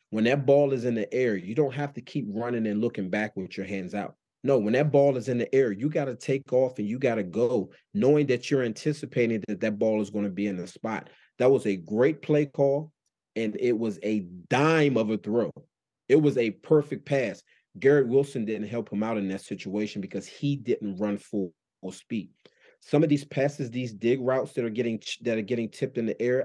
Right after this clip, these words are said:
I said it on the show before. Our wide receivers, when you're running any type of dig route and there's tight coverage, you have to flatten that thing out. You cannot continue to drift and work up the field. You're not helping your quarterback out in that situation.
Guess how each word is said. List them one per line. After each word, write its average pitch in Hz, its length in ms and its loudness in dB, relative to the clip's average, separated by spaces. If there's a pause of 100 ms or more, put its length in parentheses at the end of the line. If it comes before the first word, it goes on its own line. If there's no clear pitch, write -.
I 113 60 -6
said - 340 -4
it 131 100 0
on 117 120 -2
the 107 60 -2
show 120 220 -4
before. 107 460 -2 (220)
Our 165 280 4
wide 143 340 4
receivers, 117 520 -6 (200)
when 110 140 0
you're 120 140 6
running 151 480 2
any 160 220 4
type 143 360 -2
of 113 220 -6
dig 120 240 2
route 98 300 -4
and 104 180 0
there's 117 300 2
tight 135 340 -2
coverage, 104 480 -2
you 151 160 -2
have 170 240 -2
to 123 140 -8
flatten 135 580 -2
that 120 240 -4
thing 113 240 -2
out. 104 240 -4 (240)
You 127 140 -4
cannot 170 480 0
continue 147 500 0
to 117 100 -2
drift 110 480 0
and 117 240 -2
work 120 280 0
up 117 160 -2
the 104 60 -12
field. 123 340 2
You're 101 160 -4
not 120 260 -2
helping 123 320 -4
your 107 120 -2
quarterback 104 600 -4
out 101 160 -2
in 98 120 -6
that 95 160 -6
situation. 92 680 -10